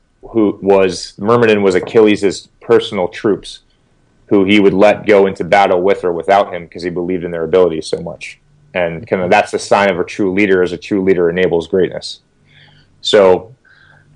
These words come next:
you know, a leader relies on the ability of his team versus the ability of himself. And that's, and that's really what Merman is about. And so since then,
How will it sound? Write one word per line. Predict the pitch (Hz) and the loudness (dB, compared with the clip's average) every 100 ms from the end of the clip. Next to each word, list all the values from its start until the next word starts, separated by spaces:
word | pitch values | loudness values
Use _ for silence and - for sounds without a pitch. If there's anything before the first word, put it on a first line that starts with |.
| - | -10
you | - 98 | -4 -2
know, | 85 | 0
a | 95 | 0
leader | 101 101 | 2 2
relies | 98 98 98 101 98 | 4 4 4 4 2
on | 98 95 | 0 -2
the | 92 | -6
ability | 85 98 95 | 0 0 0
of | 90 | -2
his | 85 - | -6 -10
team | - 107 95 82 | -10 -6 -6 -4
versus | 87 - 82 | -4 -4 -6
the | 85 | -4
ability | 80 90 85 | 2 4 4
of | 76 | 0
himself. | 78 - 92 80 - | -6 0 2 0 -4
And | 87 | -2
that's, | 95 90 - - | -2 -4 -12 -12
and | 107 | -4
that's | 123 120 | -2 -2
really | 113 110 101 | -2 0 2
what | 101 101 98 - _ | 4 4 2 -10 _
Merman | 98 110 107 104 | -4 0 0 0
is | 92 | -2
about. | 82 78 92 85 - _ _ _ _ _ _ | 0 2 4 2 -2 _ _ _ _ _ _
And | - 98 | -10 -2
so | 113 | 0
since | 98 - 139 - | 0 0 -2 0
then, | 156 147 117 120 | 2 2 2 -4